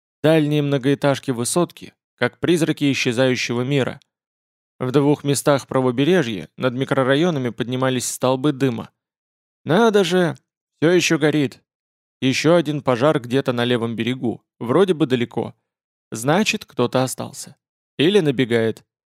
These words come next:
Пожар — лучший способ скрыть следы преступления. Хотя, что сейчас скрывать? Настанет ночь, и можно будет посмотреть, во многих ли местах горят огни.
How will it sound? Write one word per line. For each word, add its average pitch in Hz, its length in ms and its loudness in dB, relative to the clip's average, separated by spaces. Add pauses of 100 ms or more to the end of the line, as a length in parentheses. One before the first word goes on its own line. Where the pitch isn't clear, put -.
(320)
Пожар — 151 460 2
лучший 151 400 0
способ 151 380 -4
скрыть 156 340 -2
следы 135 320 -2
преступления. 131 720 -4 (640)
Хотя, 202 320 0
что - 240 -2
сейчас - 340 -4
скрывать? 110 520 -4 (800)
Настанет 220 540 2
ночь, 208 340 2
и 147 40 2
можно 147 340 0
будет 135 280 -4
посмотреть, 139 600 -2
во 120 160 2
многих 135 420 -4
ли 123 120 -2
местах 123 460 -2
горят 123 360 0
огни. 120 460 -6